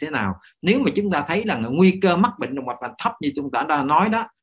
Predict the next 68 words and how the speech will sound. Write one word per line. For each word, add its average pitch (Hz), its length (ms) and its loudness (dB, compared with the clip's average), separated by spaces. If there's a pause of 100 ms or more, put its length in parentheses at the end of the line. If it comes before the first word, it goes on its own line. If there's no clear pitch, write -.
mà 113 140 -6
tình 135 220 4
trạng 123 320 0
cái 180 120 -4
bệnh 110 240 -2
nhân 139 360 2
cho 143 220 0
phép 202 200 0
chúng 151 80 -16
ta 139 100 -2
ghi 143 260 4
hình 104 220 0
với 101 140 -4
chất 220 180 -2
lượng 107 200 -2
cao 127 180 0
vân 123 140 -6
vân, 127 160 0 (320)
thì 113 160 -2
cái 139 240 -2
chọn 117 200 -2
lựa 110 220 -2
đó 139 140 -2
là 131 160 -4
chúng 139 140 -8
ta 120 260 -2
chụp 127 120 0 (360)
M 123 60 -6 (120)
S - 120 -6
C 127 100 0
T 127 100 2
động 104 120 -2
mạch 104 140 -6
vành 104 160 -2
hay 120 80 -2
là 110 100 -4 (100)
chụp 107 120 -2 (120)
các 170 200 -6
lớp 180 200 -2
vi 127 180 2
tính 131 160 0
động 107 140 -2
mạch 101 140 -4
vành. 101 160 0 (440)
Nếu 208 140 2
mà 233 140 0
chúng 185 160 2
ta 160 200 0
thấy 220 200 2
rằng 135 240 0
là, 110 180 -2 (240)
à, 113 140 -2
nguy 175 440 6
cơ 170 200 2
mà 135 120 -2
mắc 202 220 0
bệnh 127 160 -4
động 113 100 -4
mạch 107 140 -6
vành 131 100 -4
cao, 147 280 -2
khả 139 220 0
năng 170 280 0
hay 156 100 -2
là 117 120 -4
xác 220 260 -2
suất 269 180 -6
mắc 247 100 -4